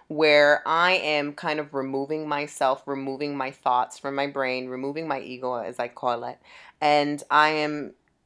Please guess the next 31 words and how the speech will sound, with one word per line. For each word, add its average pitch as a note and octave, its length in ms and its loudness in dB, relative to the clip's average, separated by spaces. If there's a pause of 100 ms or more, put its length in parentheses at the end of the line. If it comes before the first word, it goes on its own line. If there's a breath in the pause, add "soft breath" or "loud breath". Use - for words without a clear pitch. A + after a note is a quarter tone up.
trying C4 440 -2
to - 140 -8
find E3+ 360 -2
the E3 40 -4
connection C#3+ 920 -4
or, C3+ 480 0
or B2+ 360 -2 (540)
specifically A3 720 -4
intending D#3 680 -4
a - 80 -10
connection C#3+ 720 -10
with C3 260 -8
a D3 60 -4
higher B2+ 400 -4
self, - 400 -6 (100)
my E3 180 0
higher F3+ 340 -8
self, - 380 -12
the - 80 -10
Most D#3+ 320 -8
High. - 280 -10 (1000 loud breath)
And E3 580 8 (120)
while F3+ 840 8
doing G3 500 0
that, C3+ 420 4
um, C#3+ 360 6
I D3 120 4
find E3 380 0
that D3+ 140 2
it's D3 260 -6
more, D3 680 0